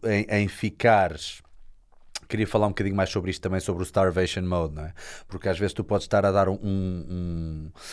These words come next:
um, um déficit calórico tão violento, tão grande durante tantos dias e depois não fazes um refeed ou qualquer coisa, eh, que, que, que a pessoa pode entrar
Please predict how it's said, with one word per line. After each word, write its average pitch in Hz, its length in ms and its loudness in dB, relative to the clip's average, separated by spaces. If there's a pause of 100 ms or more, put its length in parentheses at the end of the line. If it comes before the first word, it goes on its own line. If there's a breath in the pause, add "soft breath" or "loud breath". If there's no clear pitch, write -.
(220 loud breath)
um, 78 680 -4 (120)
um 98 40 2
déficit 107 340 4
calórico 95 380 2
tão 113 260 6
violento, 95 560 2
tão 104 180 4
grande 98 300 4
durante 95 280 4
tantos 98 300 2
dias 87 360 0
e 85 60 -6
depois 95 300 0
não 95 160 2
fazes 95 540 0
um 92 260 -2
refeed 92 600 2
ou 82 60 -2
qualquer 90 280 -6
coisa, 110 380 0 (420 loud breath)
eh, 98 540 4
que, - 160 -10
que, 110 220 0
que - 160 2
a - 20 4
pessoa 110 380 4
pode 110 600 2
entrar 107 600 4